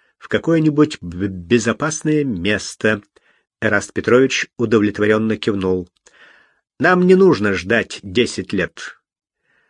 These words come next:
Мочевой пузырь акулы тоже не понадобится.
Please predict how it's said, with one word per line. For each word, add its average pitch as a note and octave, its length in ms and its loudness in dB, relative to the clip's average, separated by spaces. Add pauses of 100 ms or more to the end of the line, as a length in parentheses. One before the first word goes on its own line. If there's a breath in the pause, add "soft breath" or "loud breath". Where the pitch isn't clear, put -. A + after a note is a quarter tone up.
(120)
Мочевой F#3+ 440 4
пузырь A#2+ 400 4
акулы G2+ 580 0 (220)
тоже E3+ 260 2
не D#3 160 2
понадобится. G2+ 840 -2